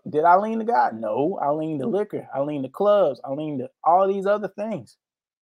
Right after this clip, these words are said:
Sometimes even weed. I leaned to all these other things. And then God did what he did that night. Oh, I forgot one. Pornography. All these different things. And then when God did what he did,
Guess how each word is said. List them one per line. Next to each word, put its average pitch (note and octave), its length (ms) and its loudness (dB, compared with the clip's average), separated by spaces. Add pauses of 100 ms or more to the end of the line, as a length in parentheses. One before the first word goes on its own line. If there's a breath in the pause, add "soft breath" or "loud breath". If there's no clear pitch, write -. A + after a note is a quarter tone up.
(160)
Sometimes F#3+ 480 -2
even A3 180 -4
weed. A#3 320 -4 (200 soft breath)
I E3+ 80 6
leaned G3+ 200 2
to F#3+ 60 4
all A#3+ 200 2
these B3 160 -2
other A#3 200 -2
things. A#3+ 500 -8 (960)
And A3+ 120 0
then A3+ 180 0
God F#3 420 10
did E3+ 200 2
what D#3+ 140 -2
he D#3 80 -4
did C3+ 340 -4
that B2+ 220 -8
night. - 320 -16 (840)
Oh, D#3+ 280 8
I C#3+ 40 -8
forgot D#3 280 2
one. A#2 300 -6
Pornography. A#3+ 640 -2 (500)
All A#3 240 8
these A3+ 140 -2
different A3+ 260 -2
things. A#3 380 -8 (680)
And F#3+ 100 -6
then F#3+ 80 0
when F#3 100 -2
God G3 240 10
did F#3+ 120 6
what G3 120 4
he G3+ 60 -2
did, G3+ 320 4